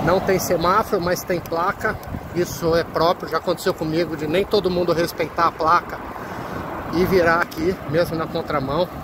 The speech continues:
Mas aqui tem um piso bem legal. Aqui nós estamos chegando na,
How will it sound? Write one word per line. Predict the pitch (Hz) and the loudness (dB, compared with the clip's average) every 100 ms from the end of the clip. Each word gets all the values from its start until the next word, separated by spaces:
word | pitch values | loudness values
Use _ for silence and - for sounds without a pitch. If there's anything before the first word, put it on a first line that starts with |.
| - 131 | -8 0
Mas | 139 143 | 0 2
aqui | 151 160 | 0 0
tem | 156 175 | 0 2
um | 175 | 2
piso | 170 170 165 156 | 2 0 0 0
bem | 156 202 | 2 4
legal. | 214 165 170 202 175 - - - - | 4 4 2 2 0 -8 -10 -10 -8
Aqui | - 160 | 0 2
nós | 160 160 | 2 -2
estamos | - 160 - | -2 -2 0
chegando | 165 147 156 160 156 | 0 2 2 2 2
na, | 151 147 139 | 2 2 2